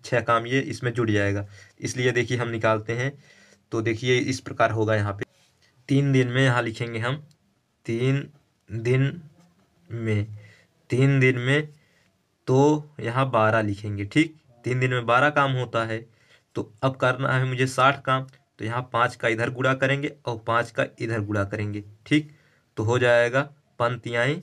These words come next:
पन्द्रह दिन, पन्द्रह दिन, पन्द्रह दिन, यही आपका उत्तर है। ठीक है,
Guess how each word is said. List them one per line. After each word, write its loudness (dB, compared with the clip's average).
पन्द्रह 0
दिन, -4
पन्द्रह 2
दिन, -4
पन्द्रह 2
दिन, -4
यही -2
आपका 0
उत्तर -4
है। 0
ठीक -4
है, -4